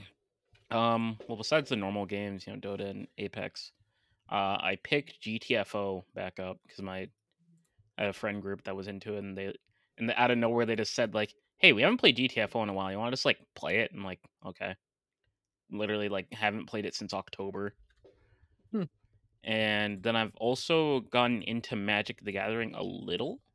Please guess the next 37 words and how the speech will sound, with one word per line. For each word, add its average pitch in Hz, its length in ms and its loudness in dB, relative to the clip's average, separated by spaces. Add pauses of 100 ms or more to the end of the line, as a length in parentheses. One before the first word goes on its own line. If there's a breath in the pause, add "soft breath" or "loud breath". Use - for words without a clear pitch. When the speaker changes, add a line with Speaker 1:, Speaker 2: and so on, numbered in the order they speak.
(840)
Speaker 2:
The 165 140 -2
card 160 340 0
Speaker 1:
Um, - 0 -
Speaker 2:
game 220 300 2
or, 165 100 4
like, 147 340 2
a 147 100 0
ga-, 113 180 4
Speaker 1:
yeah. - 40 0
Speaker 2:
a 147 80 0
video 151 320 2
game 139 240 -2
version? 131 400 -6 (500)
Speaker 1:
Uh, 135 300 12
well, 139 100 8
it's 135 140 0
a 139 60 4
video 120 320 6
game 98 200 0
version 87 280 -8
of - 80 -14
the - 60 -16
card - 180 -14
game. - 100 -16
It's - 120 -12
Magic: 120 320 4
The 117 80 0
Gathering 107 340 2
Arena. 82 380 -10 (800)
Speaker 2:
Oh, 151 160 0
okay. 156 260 -6 (420)
Speaker 1:
And 123 400 8
so 147 180 6
initially, 190 720 6
I 135 180 6
was 127 260 2
just, - 500 0